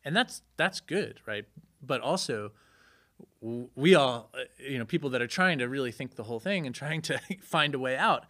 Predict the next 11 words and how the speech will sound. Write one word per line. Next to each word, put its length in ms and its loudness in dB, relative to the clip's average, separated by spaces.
we 100 4
have 120 2
to 80 -4
also 640 -4
recognize 520 -6
the 100 -14
structures 800 -6
and 280 -8
the 100 -8
larger, 680 -4
uh, 380 -2